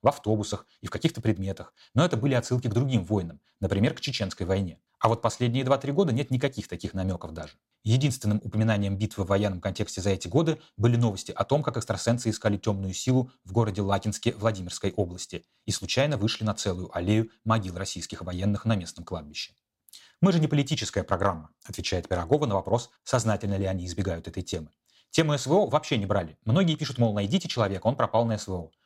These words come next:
Мы их даже не прозванивали. В основном потому, что мы не можем туда выехать. А нам надо место происшествия, захоронения и смерти для экстрасенса. Поехавшая крыша. После участия в битве семья Выбловых была мотивирована восстановить родовое гнездо.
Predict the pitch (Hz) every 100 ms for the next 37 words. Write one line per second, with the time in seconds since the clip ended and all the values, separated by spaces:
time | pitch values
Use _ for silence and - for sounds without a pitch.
0 | _ - 160 123 117 110 110 101 98 82
1 | 78 _ _ _ 104 139 196 208 135 170
2 | 139 143 127 123 110 104 98 92 - -
3 | _ _ - 113 190 147 107 139 - -
4 | 101 - 151 165 120 101 95 95 131 131
5 | 127 _ 147 117 90 - 80 85 - 101
6 | - 80 - _ _ _ _ _ _ _
7 | _ _ _ _ _ _ _ _ _ _
8 | _ 92 95 123 120 - 113 - 87 -
9 | - _ _ _ _ _ _ _ _ _
10 | _ _ _ - 110 - 98 - 95 -
11 | 90 113 175 180 170 - - 107 98 95
12 | 156 151 147 - 101 104 104 104 95 104
13 | 107 104 - 110 101 87 92 95 85 82
14 | 82 80 78